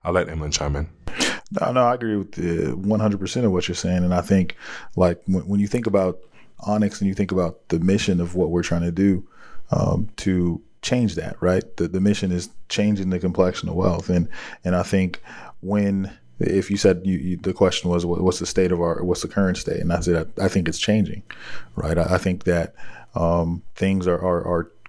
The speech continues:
Speaker 2: going to change. Desarte gave some incredible stats about how much change needs to come. And I think it, it's on the cusp of those needs i-, is why we created what we're creating. Um, because we know that it's, it,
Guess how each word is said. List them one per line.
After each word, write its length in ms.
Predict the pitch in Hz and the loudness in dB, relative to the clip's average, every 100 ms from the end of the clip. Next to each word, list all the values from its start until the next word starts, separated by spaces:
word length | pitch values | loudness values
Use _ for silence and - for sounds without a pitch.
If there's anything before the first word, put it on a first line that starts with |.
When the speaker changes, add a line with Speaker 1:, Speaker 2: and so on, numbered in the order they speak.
| - | -6
Speaker 2:
going 300 | 101 107 101 | -2 0 0
to 80 | 90 | -4
change. 440 | - - 85 98 92 | -4 -4 -4 -2 0
Desarte 480 | 90 92 90 90 | 0 0 2 0
gave 340 | 85 87 85 - | 2 0 0 -6
some 240 | - - 87 | -6 0 0
incredible 420 | 87 101 92 90 | 2 2 2 0
stats 460 | - 92 95 90 87 | 0 0 0 0 0
about 440 | 82 85 80 - - - - - | 2 2 0 -6 -8 -8 -10 -10
how 140 | - 98 | 0 2
much 240 | 98 90 | 2 -2
change 480 | - 92 92 85 - - | -2 0 2 0 -6 -6
needs 360 | 87 95 101 - | 0 2 2 0
to 80 | |
come. 280 | - - - - - - - - - | -2 -2 -2 -6 -8 -8 -14 -14 -4
And 140 | 85 | 0
I 60 | 85 | 2
think 300 | - 90 85 | 2 0 0
it, 240 | 87 82 | -2 0
it's 220 | 92 87 - | 0 0 2
on 160 | 87 | 0
the 80 | 85 | 0
cusp 320 | - 92 - | 2 2 2
of 220 | 90 82 - | -2 -2 -6
those 520 | 95 98 98 92 - | 0 2 2 2 -4
needs 640 | 95 95 113 104 87 - - - - | -6 0 2 0 -2 -6 -6 -8 -4
i-, 40 | - | 0
is 580 | - - 92 87 92 | 2 4 6 4 0
why 340 | 101 85 90 95 | -4 0 2 2
we 140 | 95 | 0
created 500 | 92 92 95 95 87 | -4 -2 0 2 0
what 220 | 85 95 | 2 0
we're 140 | 85 87 | 2 -2
creating. 460 | - 85 92 - - - - - - - - - | 0 2 2 0 -8 -18 -6 -6 -6 -12 -8 0
Um, 320 | - - 82 | 2 2 0
because 440 | 90 92 107 98 87 | -2 2 4 4 4
we 180 | 95 | 0
know 240 | 95 90 90 | 2 2 2
that 300 | 90 85 - - - - | 0 -2 -6 -12 -8 -2
it's, 360 | - 90 - - | 2 2 2 0
it, 180 | 87 | 2